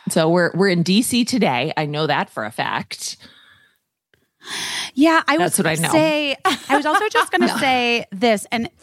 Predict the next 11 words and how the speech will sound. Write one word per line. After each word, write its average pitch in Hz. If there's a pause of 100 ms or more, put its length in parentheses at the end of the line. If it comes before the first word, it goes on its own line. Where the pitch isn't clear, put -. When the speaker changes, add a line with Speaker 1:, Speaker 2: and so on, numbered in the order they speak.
(120)
Speaker 2:
guys 226
at 254
home, 262
Speaker 1:
No. -
Speaker 2:
if 240
you're 277
not 262
familiar 214
with -
Nora, 190
and 190